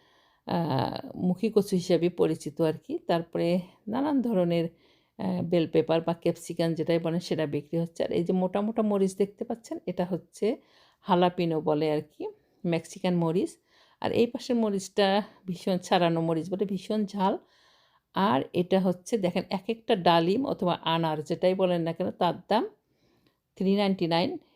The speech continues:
ইচ, ই এ লেখা থাকলে তো ইচ মানে একটা। আর সবচেয়ে আশ্চর্য হবেন কচুর পাতা, যে কচুর পাতা আমরা রাস্তাঘাট থেকে তুলে খাই, তার দাম এখানে হচ্ছে ফোর নাইনটি নাইন পাউন্ড। তার মানে এক পাউন্ড দিয়ে আমরা দুই পাউন্ড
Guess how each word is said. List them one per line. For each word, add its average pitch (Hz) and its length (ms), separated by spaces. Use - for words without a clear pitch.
ইচ, 202 420
ই 202 220
এ 180 120
লেখা 180 260
থাকলে 196 180
তো - 180
ইচ 180 260
মানে 170 160
একটা। 165 320
আর - 100
সবচেয়ে 262 500
আশ্চর্য 208 440
হবেন 208 220
কচুর 220 320
পাতা, 185 360
যে 170 300
কচুর 190 240
পাতা 190 340
আমরা 180 360
রাস্তাঘাট 190 560
থেকে 190 240
তুলে 190 260
খাই, 285 220
তার 175 340
দাম 214 300
এখানে 214 360
হচ্ছে 180 380
ফোর 180 360
নাইনটি 180 340
নাইন 185 220
পাউন্ড। 160 420
তার 180 180
মানে 208 280
এক 190 300
পাউন্ড 208 380
দিয়ে 247 140
আমরা 190 300
দুই 185 280
পাউন্ড 190 400